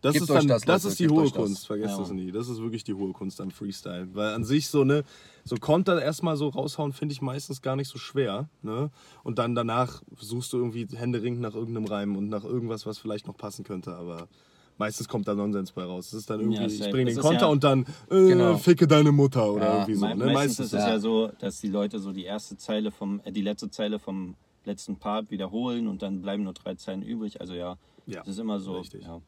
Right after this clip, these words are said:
Speaker 3: Ist ja auch so ein Problem. Ich finde, Freestyle steckt so ein bisschen in der Kri-, Krise. Weil
Speaker 1: Crisis.
Speaker 3: weil es sind irgendwie immer nur noch dieselben Freestyler.
Speaker 1: Ja,
Speaker 3: Deswegen
Speaker 1: genau.
Speaker 3: sollten halt die Leute, die halt auch so im A-Cappella-Rap so aktiv sind, auch mal zum Freestylen kommen.
Speaker 2: Das
Speaker 3: Ja,
Speaker 2: stimmt,
Speaker 3: safe.
Speaker 2: ja,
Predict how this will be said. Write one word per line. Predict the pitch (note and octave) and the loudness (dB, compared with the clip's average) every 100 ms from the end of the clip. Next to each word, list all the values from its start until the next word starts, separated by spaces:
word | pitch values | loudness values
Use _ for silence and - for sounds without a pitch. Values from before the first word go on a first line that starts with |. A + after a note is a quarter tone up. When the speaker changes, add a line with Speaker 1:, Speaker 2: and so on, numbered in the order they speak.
| _ _ _ _ _ | _ _ _ _ _
Speaker 3:
Ist | - - | -6 -2
ja | C3 | 0
auch | B2+ | 0
so | A2+ A#2+ | -2 -2
ein | A2 | -2
Problem. | A2+ G2+ A#2 A2+ G2+ | -4 -2 0 0 -2
Ich | G#2 - | -8 -8
finde, | - G#2+ | -6 -6
Freestyle | - A#2 - G#2 | -4 -8 -4 -4
steckt | G#2 A2+ - | -4 -6 -8
so | - | -6
ein | G#2 | -6
bisschen | G2+ G2+ F#2+ | -6 -8 -8
in | |
der | F#2+ F2+ | -8 -10
Kri-, | - G#2 - _ | -8 -8 -8 _
Krise. | - G2+ A#2 C3+ C3+ - _ | -8 -6 -4 -6 -8 -12 _
Weil | F#2 A2 | -8 -6
Speaker 1:
Crisis. | - G#2+ A#2 - - - - _ - | -4 -6 -8 -12 -18 -20 -20 _ -6
Speaker 3:
weil | G#2+ G#2 | -2 -2
es | G#2 | -2
sind | A2+ G#2+ | -6 -4
irgendwie | A#2 G#2+ A2 G#2+ | -6 -4 -2 -2
immer | A2+ A#2 | -4 -4
nur | A#2 | -2
noch | A2 G#2+ | -2 -4
dieselben | G#2 G2 A2 A#2+ A2+ | -6 -4 -4 -4 -6
Freestyler. | A#2+ A#2+ - A2 G#2+ | -8 -8 -6 -4 -2
Speaker 1:
Ja, | |
Speaker 3:
Deswegen | G2+ F2 B2 | -4 -6 -6
Speaker 1:
genau. | B2 | -6
Speaker 3:
sollten | A2+ B2+ B2 | -4 -6 -6
halt | A#2+ A2 | -8 -4
die | |
Leute, | A2 A#2 A2+ | -2 -2 -4
die | G#2 G2+ | -6 -6
halt | G#2 | -8
auch | - G2+ | -10 -12
so | - G2 - - G2 | -10 -10 -10 -12 -10
im | G2+ | -10
A-Cappella-Rap | G#2+ G2+ - A2+ A2 G#2+ - | -10 -12 -8 -6 -4 -6 -6
so | - | -12
aktiv | - - A2+ G#2 | -12 -10 -10 -10
sind, | - G2+ - | -10 -12 -12
auch | - | -12
mal | A#2+ C3 D#3 | -10 -10 -10
zum | - G3 | -12 -14
Freestylen | G3+ - - | -12 -12 -14
kommen. | - F#2 F#2+ | -12 -10 -8
Speaker 2:
Das | - | -8
Speaker 3:
Ja, | - | -4
Speaker 2:
stimmt, | C3 G#2+ F#2 | -4 -2 -2
Speaker 3:
safe. | F2+ | -4
Speaker 2:
ja, | F#2+ | -6